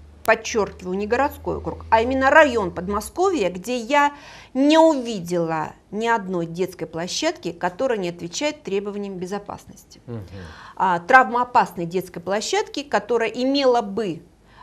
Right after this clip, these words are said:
Speaker 1: а, неприглядный внешний вид и была бы небезопасна для играющих там детей. В Ленинском районе таких детских площадок, насколько мне доложил мой территориальный отдел, нет.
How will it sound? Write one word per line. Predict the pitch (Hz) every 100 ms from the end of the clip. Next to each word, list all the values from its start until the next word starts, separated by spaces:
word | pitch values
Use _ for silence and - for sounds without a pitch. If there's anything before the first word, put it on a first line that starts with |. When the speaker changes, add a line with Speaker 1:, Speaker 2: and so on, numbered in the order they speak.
| -
Speaker 1:
а, | 185 190 190 190 190 185 185
неприглядный | 196 233 247 196 254 254 - 202 247 202 185 185
внешний | 180 208 202 214 220
вид | 330 403 - - -
и | 190
была | 220 262
бы | 262 233
небезопасна | 269 254 208 208 302 294 320 233 170
для | 180 208 190
играющих | 190 247 254 202 -
там | 190 190
детей. | 185 190 165 -
В | 190
Ленинском | 226 208 - 190
районе | 196 254 320
таких | - 185 180 185
детских | 180 185 -
площадок, | - 170 170 262 277 277 -
насколько | 214 240 233 - 269 180 175
мне | 196 185
доложил | 175 185 190 185 180
мой | 175
территориальный | 175 180 185 190 202 220
отдел, | 240 311 330 -
нет. | 196 160